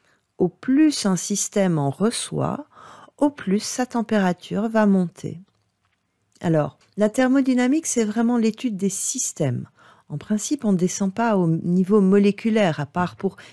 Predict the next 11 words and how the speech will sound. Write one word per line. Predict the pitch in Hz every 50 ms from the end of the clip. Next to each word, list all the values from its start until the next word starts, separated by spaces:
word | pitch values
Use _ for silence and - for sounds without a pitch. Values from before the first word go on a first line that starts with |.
| _ - -
expliquer | 185 - - - - 196 202 202 - 254 247 226
ce | 190 - - 170
qui | - 165
se | - - 180
passe. | 170 - 131 135 - - - - - _ _ _ _ _ - - - - -
Mais | 190 220
si | 220 - - 285
on | 269 247
parle | - 254 247 233
d'un | 202 185 185 180
système, | - - - 262 - - - - 170 180 196 226 269